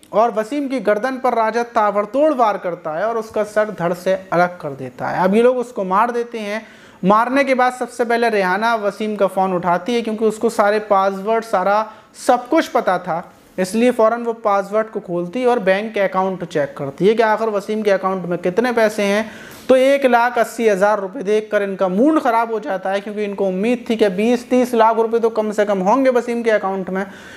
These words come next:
लेकिन एक लाख अस्सी देखकर दिमाग ख़राब होता है। फ़ौरन इन पैसों को ट्रांसफ़र करते हैं ये लोग, अपने फ़ोन में लेते हैं और फ़ोन में लेने के बाद बाज़ार जाते हैं।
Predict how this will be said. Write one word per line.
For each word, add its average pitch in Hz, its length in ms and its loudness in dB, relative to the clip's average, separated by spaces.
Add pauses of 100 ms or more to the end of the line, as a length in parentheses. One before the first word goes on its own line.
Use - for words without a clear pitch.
(120)
लेकिन 247 260 4
एक 254 180 2
लाख 247 220 2
अस्सी 233 240 -6
देखकर 220 340 -2
दिमाग 185 260 0
ख़राब 233 340 0
होता 220 260 -2
है। 220 80 0
फ़ौरन 220 360 -2
इन 220 120 -10
पैसों 220 280 -2
को 220 120 -2
ट्रांसफ़र 202 500 0
करते 233 340 -2
हैं 220 120 -2
ये 214 120 -2
लोग, 202 180 2
अपने 196 280 0
फ़ोन 208 260 2
में 240 160 -2
लेते 220 280 0
हैं 214 280 -6 (420)
और 240 180 4
फ़ोन 247 240 2
में 262 160 -2
लेने 247 240 -2
के 240 100 -2
बाद 226 380 0
बाज़ार 185 420 2
जाते 233 340 -4
हैं। 233 180 -8